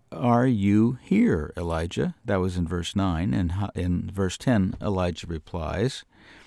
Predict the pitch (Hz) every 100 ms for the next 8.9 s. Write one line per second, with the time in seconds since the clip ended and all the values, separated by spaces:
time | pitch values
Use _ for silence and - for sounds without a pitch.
0 | - - _ _ _ - 151 180 139 120
1 | 104 95 104 104 90 87 101 110 117 104
2 | - 98 90 107 101 95 90 82 104 147
3 | 92 80 95 - 98 95 95 117 139 80
4 | 95 120 _ _ 92 87 95 92 90 -
5 | 139 131 82 - - - - _ _ _
6 | _ - - - - 101 104 135 123 101
7 | 92 95 - 98 - 95 - 120 - 120
8 | 92 101 139 - 107 101 95 139 -